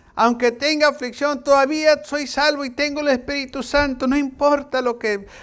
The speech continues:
venga, hermanos, aleluya, lo importante es que yo y usted le demos las gracias a Dios y que le alábenos, como dice aquí, que le alábenos y que bendíganos su nombre, porque esto es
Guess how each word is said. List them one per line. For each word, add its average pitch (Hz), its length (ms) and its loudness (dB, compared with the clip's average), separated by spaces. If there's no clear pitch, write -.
venga, 247 560 2
hermanos, 240 800 -2
aleluya, 226 560 0
lo 226 80 4
importante 233 880 0
es 226 100 -4
que - 160 -14
yo 240 200 0
y - 20 0
usted 247 560 -2
le 180 200 0
demos 226 480 -2
las 165 220 0
gracias 208 480 -4
a 143 120 -4
Dios 214 440 -2
y 196 140 -4
que 190 180 -6
le 170 100 -2
alábenos, 233 520 0
como 180 220 -6
dice 226 260 -4
aquí, 220 460 -4
que 185 140 -4
le 165 100 4
alábenos 220 760 0
y 180 100 -2
que 175 160 -2
bendíganos 180 1120 0
su 160 180 -6
nombre, 202 400 0
porque 202 380 -8
esto 202 280 -4
es 202 200 -4